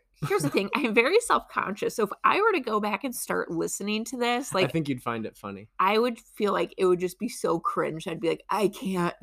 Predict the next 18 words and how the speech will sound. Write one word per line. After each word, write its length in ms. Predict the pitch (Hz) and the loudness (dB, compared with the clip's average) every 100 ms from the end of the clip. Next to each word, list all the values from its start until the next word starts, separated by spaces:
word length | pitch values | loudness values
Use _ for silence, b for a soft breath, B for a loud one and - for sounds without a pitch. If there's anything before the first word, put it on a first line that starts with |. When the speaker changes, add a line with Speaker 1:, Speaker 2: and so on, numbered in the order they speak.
| - | -12
Speaker 2:
So 220 | - 196 170 | 2 6 6
Speaker 1:
do 80 | |
Speaker 2:
at, 60 | 165 151 165 165 | 6 4 4 2
Speaker 1:
this." 140 | 226 156 | -2 0
Speaker 2:
at 140 | 160 | 0
what 220 | 143 180 | 2 2
age 380 | 180 135 127 120 | 2 -2 -4 -8
can 200 | - 101 | -10 -8
we, 160 | 98 101 | -6 -8
like, 180 | 90 85 | -10 -14
let 260 | 90 92 92 | -14 -12 -12
our 160 | 90 _ | -16 _
kids 260 | - - | -20 -20
listen 260 | 82 - 95 | -20 -20 -20
to 60 | 95 87 | -20 _
this? 260 | _ - _ _ _ | _ -20 _ _ _
Probably 440 | - 135 127 117 | -2 0 0 -2
not. 260 | 107 98 95 | -4 -4 -8